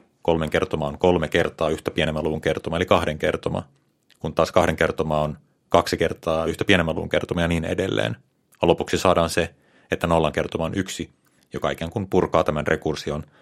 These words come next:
toimii perustapauksena ja tämän avulla sitten saadaan se lopullinen tulos sieltä ulos.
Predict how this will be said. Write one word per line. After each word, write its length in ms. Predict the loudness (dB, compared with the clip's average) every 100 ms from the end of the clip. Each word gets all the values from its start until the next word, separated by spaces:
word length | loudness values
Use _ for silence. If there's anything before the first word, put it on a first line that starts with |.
| _
toimii 280 | -2 0 2
perustapauksena 840 | 4 4 4 0 0 0 -2 -6
ja 160 | -6 -8 -12 _ _
tämän 220 | -4 0 2
avulla 200 | 2 0
sitten 200 | -6 -6
saadaan 300 | -6 -4 -8
se 120 | -6 -4
lopullinen 360 | -2 -2 -2
tulos 320 | -4 -4 -4 -6
sieltä 220 | -8 -6
ulos. 360 | -4 -6 -8